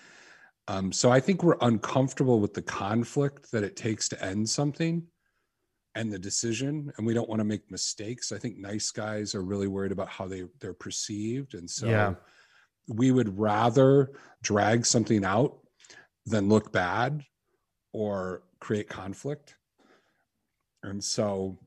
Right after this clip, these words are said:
Speaker 1: I think that's part of it. I think we end up letting things go. We don't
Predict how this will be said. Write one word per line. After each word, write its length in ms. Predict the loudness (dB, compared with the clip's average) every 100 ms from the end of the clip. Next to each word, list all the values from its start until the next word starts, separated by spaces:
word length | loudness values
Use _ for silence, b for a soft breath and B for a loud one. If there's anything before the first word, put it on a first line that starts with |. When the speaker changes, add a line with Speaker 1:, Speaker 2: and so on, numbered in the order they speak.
| _
Speaker 1:
I 80 | -10
think 240 | -8 -8 -4
that's 240 | -4 -6
part 300 | -8 -6 -4
of 100 | -6
it. 160 | -10 -12
I 60 | -10
think 200 | -8 -2
we 220 | 0 2
end 180 | 2 0
up 180 | -2 -6
letting 280 | -8 -8
things 240 | -8 -10 -10
go. 300 | -10 -6 -4
We 220 | -4 -4
don't 280 | -4 -8